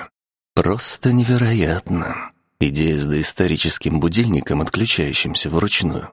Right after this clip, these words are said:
была поистине гениальной. Кромешную тьму нарушает лишь зеленоватое свечение цифр ноль семь ноль три, исходящее от притихшей у меня в руках допотопной электроники.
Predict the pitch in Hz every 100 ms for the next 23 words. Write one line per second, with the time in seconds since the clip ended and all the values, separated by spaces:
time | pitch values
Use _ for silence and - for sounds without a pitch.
0 | - 78 73 69 - 78 73 98 - -
1 | - 107 87 90 87 - 78 76 73 -
2 | 73 - - - - - _ _ _ _
3 | _ _ 82 78 76 73 80 73 69 95
4 | 110 85 80 - 104 90 87 92 87 90
5 | 87 85 78 98 - 92 - 90 - 82
6 | 90 - - - - 50 - _ 76 73
7 | 71 - - 104 104 95 92 92 _ -
8 | - - _ - 95 - 98 85 76 -
9 | 76 - - 71 117 - - 71 - 78
10 | 78 73 71 71 - 71 71 - 92 -
11 | 87 82 82 82 92 - 85 65 58 -
12 | -